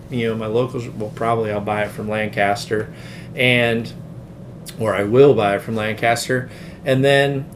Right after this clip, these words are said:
um, I'll hunt with it and show you guys that it works and show you how it shoots and show you that I can shoot just as good as the next. Um, there's certainly bells and whistles that you're gonna miss out on, but for the most part, it's gonna work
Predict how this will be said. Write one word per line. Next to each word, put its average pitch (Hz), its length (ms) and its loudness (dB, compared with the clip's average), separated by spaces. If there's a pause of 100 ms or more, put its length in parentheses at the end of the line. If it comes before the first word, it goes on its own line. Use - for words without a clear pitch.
um, 117 600 0 (460)
I'll 139 140 8
hunt 160 260 6
with 120 140 4
it 95 200 0 (680)
and 135 160 -2
show 143 200 4
you 147 240 4
guys 147 340 6
that 147 100 6
it 143 80 0
works 170 400 2
and 127 80 0
show 143 200 4
you 143 120 4
how 147 180 4
it 147 80 -2
shoots 175 460 0
and 123 100 -2
show 135 220 2
you 143 120 4
that 143 120 2
I 151 60 2
can 151 180 -6
shoot 165 340 -2 (420)
just 151 320 2
as 160 140 0
good 170 240 8
as 165 160 6
the 170 80 0
next. - 540 2 (400)
Um, 135 240 2
there's 135 180 0
certainly 160 400 2
bells 135 360 8
and 127 160 2
whistles 143 440 4
that 120 180 0
you're 120 140 0
gonna 117 160 0
miss 110 300 0
out 101 200 2
on, 120 280 0
but 135 140 -4
for - 140 -6
the 113 80 -2
most 151 380 2
part, 131 320 6 (440)
it's 123 260 2
gonna 131 220 2
work 135 280 2